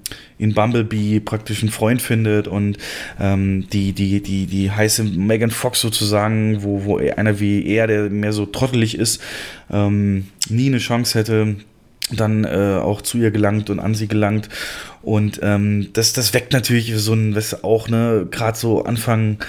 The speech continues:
zwanzig, äh, neue Umgebung, neue Jobs, auf einmal steht dir die Welt offen, die Welt ist größer geworden, du bist raus aus deinem Heimatort, ähm,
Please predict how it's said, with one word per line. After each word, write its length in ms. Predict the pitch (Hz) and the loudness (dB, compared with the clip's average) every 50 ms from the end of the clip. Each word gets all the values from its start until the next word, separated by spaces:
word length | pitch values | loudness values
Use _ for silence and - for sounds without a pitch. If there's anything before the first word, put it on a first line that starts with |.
| - - - - - | -12 -16 -16 -16 -6
zwanzig, 720 | - - - 113 110 123 120 - 120 117 110 110 - - | -4 -2 0 2 0 2 0 0 2 2 0 0 -2 -2
äh, 500 | - 98 107 107 107 107 104 104 104 104 | 0 2 2 2 2 2 2 2 2 2
neue 380 | 104 107 110 113 113 113 113 110 | 2 2 2 2 2 2 2 2
Umgebung, 800 | 85 110 110 107 110 117 117 110 110 110 110 110 110 110 107 | 0 -2 -8 -6 -4 -4 -2 0 0 2 2 2 2 2 2
neue 240 | 107 104 107 107 110 | 2 2 2 2 2
Jobs, 380 | 107 - - 117 110 113 - - | 2 0 0 0 0 0 0 -4
auf 160 | 98 92 - | -6 -4 -2
einmal 220 | - 104 110 110 | 0 0 2 0
steht 180 | 110 - 113 110 | 0 0 0 0
dir 80 | 120 107 | 2 2
die 140 | 107 107 | 2 2
Welt 280 | 104 104 110 117 117 - | 4 2 2 2 0 -2
offen, 520 | - 104 - - 110 110 110 107 107 107 | -4 -4 -2 0 0 2 2 2 2 0
die 160 | 104 110 110 101 | 0 -2 0 2
Welt 160 | 107 110 107 | 2 2 2
ist 140 | 98 104 104 | 0 -6 -4
größer 340 | - 104 110 117 120 123 | 2 2 2 2 2 0
geworden, 380 | 113 110 104 101 104 101 107 107 | 0 0 0 2 2 2 2 2
du 60 | 107 | 0
bist 200 | 104 107 107 - | -2 -2 -4 0
raus 160 | 85 107 110 | 0 0 0
aus 80 | 113 110 | 0 -2
deinem 220 | - 113 107 104 | 0 0 0 2
Heimatort, 480 | 104 101 107 110 107 73 95 104 107 - - - - - - - - - - - - - - - | 2 2 2 0 0 2 2 2 2 0 -2 -10 -12 -10 -10 -10 -10 -12 -12 -14 -18 -20 -12 -4
ähm, 760 | - 101 98 98 95 95 95 98 95 95 98 95 95 90 | 0 0 2 2 2 2 2 2 2 2 0 0 -2 -2